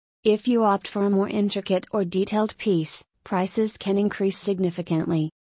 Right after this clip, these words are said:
Professional and well-established artists often charge higher rates, reflecting their skill and reputation. Portrait size also plays a role,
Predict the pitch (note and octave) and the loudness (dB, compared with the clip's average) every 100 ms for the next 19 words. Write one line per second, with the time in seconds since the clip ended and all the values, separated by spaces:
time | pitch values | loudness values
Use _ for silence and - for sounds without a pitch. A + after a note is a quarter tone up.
0 | _ _ _ - G#3+ - G#3 - G#3+ - | _ _ _ -2 -2 2 0 2 -2 0
1 | G3 F#3+ F#3 F#3+ - F3 E3 G#3 G#3 - | 0 2 2 2 0 0 0 0 -4 -2
2 | F3+ E3+ F3 - - G3+ F3+ E3+ A3 G#3+ | -2 0 0 -4 -4 0 0 0 0 0
3 | - F#3+ F3+ - F3+ F#3 F3+ D3+ - - | 0 -2 -2 -2 -2 0 0 -2 -4 -8
4 | - _ G#3 F#3+ - F#3 - A3 A3 - | -10 _ -4 -4 0 -2 0 0 2 0
5 | - F#3+ F#3+ - F3+ F3 F3 F3+ F#3 E3+ | 0 0 0 0 2 0 -2 -2 0 0
6 | - D3+ D3+ _ _ _ - G#3 G#3 A#3 | 0 -4 -6 _ _ _ -6 -4 -2 -4
7 | - - G#3+ G3+ G3+ G3 G3+ A#3 A3+ - | -4 -2 0 0 0 0 0 -2 -2 0
8 | F#3 G3 G3+ G3 F3+ D#3+ | 2 2 0 2 0 -2